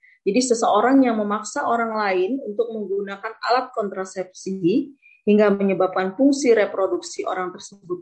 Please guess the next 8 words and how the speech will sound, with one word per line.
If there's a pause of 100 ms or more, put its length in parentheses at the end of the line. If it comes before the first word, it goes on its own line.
hilang
permanen, (380)
atau
dengan
kata
lain
memaksa
sterilisasi,